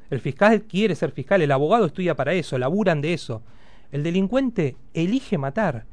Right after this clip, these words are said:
elige violar, tiene otras opciones, pero va por esa. La víctima es el único actor dentro de un proceso judicial que no elige estar pasando por todo esto.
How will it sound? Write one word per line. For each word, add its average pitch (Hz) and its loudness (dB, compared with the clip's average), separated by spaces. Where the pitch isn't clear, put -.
elige 190 4
violar, 139 0
tiene 233 4
otras 139 -2
opciones, 113 -6
pero 139 0
va 208 8
por 190 2
esa. 143 -2
La 220 8
víctima 131 -2
es 226 2
el 233 6
único 269 4
actor 175 4
dentro 202 2
de 190 2
un 185 -4
proceso 202 -4
judicial 175 -4
que 202 0
no 185 2
elige 214 0
estar 202 0
pasando 202 -2
por 139 -6
todo 185 -2
esto. 131 -4